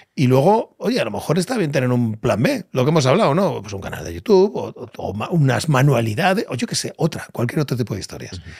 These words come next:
Speaker 1: Porque hay, nadie regala nada, nadie te garantiza nada, por mucho que haya cursos que digan,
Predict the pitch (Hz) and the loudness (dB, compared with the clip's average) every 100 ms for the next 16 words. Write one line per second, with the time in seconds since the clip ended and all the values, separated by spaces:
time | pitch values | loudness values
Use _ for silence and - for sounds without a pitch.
0 | - - 113 143 143 180 190 175 165 165 | -12 -4 2 4 6 6 6 4 4 4
1 | 131 147 185 208 - _ - - _ - | 4 4 2 0 -4 _ -20 -20 _ -2
2 | 131 147 165 151 139 117 110 113 147 175 | 2 4 4 4 4 2 2 0 2 2
3 | 139 120 147 185 143 120 135 123 131 123 | 4 4 2 2 0 0 2 2 4 2
4 | 131 117 120 113 - 147 131 127 135 131 | 2 0 0 0 2 2 2 0 2 2
5 | 123 | 0